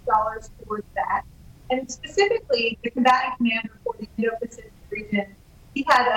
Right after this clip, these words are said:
an unfunded requirements list, and he gets an additional seven hundred million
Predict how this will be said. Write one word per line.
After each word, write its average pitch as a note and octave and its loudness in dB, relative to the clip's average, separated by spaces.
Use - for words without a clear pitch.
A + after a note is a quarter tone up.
an G#3+ 2
unfunded G#3+ 0
requirements G#3+ 0
list, C#4 -2
and A3+ -10
he A#3+ 0
gets A#3 -4
an A3 -14
additional G#3 -2
seven G#3 -2
hundred G3+ -8
million G3 0